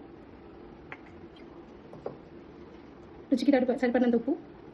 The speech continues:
చిటికెడు పసుపు, అల్లం వెల్లుల్లి పేస్ట్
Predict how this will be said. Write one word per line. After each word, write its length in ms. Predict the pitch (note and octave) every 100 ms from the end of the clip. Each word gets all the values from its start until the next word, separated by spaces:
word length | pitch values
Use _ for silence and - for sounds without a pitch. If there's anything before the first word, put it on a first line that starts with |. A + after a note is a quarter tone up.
| - - - - - - - - - - - - - - - - - - - - - - - - - - - - - - - - - - - - - - - - - - -
చిటికెడు 260 | - B3+ A#3+
పసుపు, 200 | A3 C#4+ D#4 - - - - - - - - - - - - - - - - - - - - - - - - - - - E2+ E2 - - - - - - - - - - - - - - - - - -
అల్లం 140 | B3 B3
వెల్లుల్లి 220 | A#3 A#3+
పేస్ట్ 200 | B3+ -